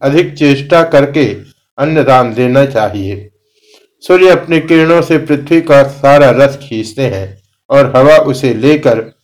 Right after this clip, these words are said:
बादलों में स्थापित कर देती है। बादलों में पड़े हुए उस रस को इंद्र पुनः इस पृथ्वी पर बरसाते हैं।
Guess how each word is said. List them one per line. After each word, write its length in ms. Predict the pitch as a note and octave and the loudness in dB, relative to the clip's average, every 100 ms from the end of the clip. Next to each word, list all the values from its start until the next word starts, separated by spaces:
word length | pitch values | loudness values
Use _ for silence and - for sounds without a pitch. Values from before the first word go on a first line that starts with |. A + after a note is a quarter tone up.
| _ - | _ -6
बादलों 440 | B2 C3+ C#3 E3 | 0 2 2 0
में 220 | E3+ C3 | 0 -2
स्थापित 500 | A2 - A2+ A2+ D#3+ | -4 -4 -4 -4 -4
कर 140 | - C3+ | -2 -2
देती 420 | A#2+ A2+ A2+ A2 | 0 -6 -6 -8
है। 320 | F#2+ F#2+ - _ _ _ B2 | -8 -12 -16 _ _ _ 0
बादलों 420 | C#3 C#3 C#3+ C3+ | 2 2 0 0
में 240 | C3 B2+ | 0 0
पड़े 260 | C#3 D3 C#3+ | 0 2 2
हुए 260 | C3 C3 | 2 0
उस 280 | B2 C3 - | -2 -6 -6
रस 260 | B2 D3 - | 0 0 0
को 280 | C3+ B2 - | -4 -4 -4
इंद्र 240 | C#3+ D3+ | -6 -4
पुनः 440 | B2+ D3+ D#3 C3+ A#2 - _ _ D#3+ | -6 -4 -4 -4 -6 -12 _ _ -8
इस 140 | E3 | -8
पृथ्वी 400 | - C#3+ C3+ E3+ | -6 -6 -2 -2
पर 220 | E3 B2+ | 0 -2
बरसाते 580 | G#2+ G#2+ - A2 A2 D#3+ | -2 -4 -4 -4 -2 -2
हैं। 400 | G#2+ G2 G2 - | -2 -6 -12 -20